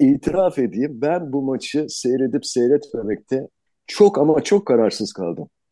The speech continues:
Şimdi, e, Brezilyalı karikatürist Carlos Alberto da Costa Amorim, ki kısaca Amorim diye, e, biliyoruz, öyle imzalıyor.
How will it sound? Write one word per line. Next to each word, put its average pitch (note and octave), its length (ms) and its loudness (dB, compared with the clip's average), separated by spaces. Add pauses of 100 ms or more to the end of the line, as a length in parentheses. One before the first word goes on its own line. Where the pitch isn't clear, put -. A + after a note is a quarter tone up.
(580)
Şimdi, F3 260 8
e, C3+ 440 8
Brezilyalı D3 520 8
karikatürist C3 920 2
Carlos C3+ 440 4
Alberto C3 560 0
da C3 180 0
Costa C#3 420 -2
Amorim, B2 520 0 (440)
ki E3+ 160 -4 (480)
kısaca A#2+ 340 0
Amorim A2 520 2
diye, F2+ 160 -2 (220)
e, E2 380 -2
biliyoruz, F2+ 440 6
öyle G2+ 280 8
imzalıyor. F#2 680 4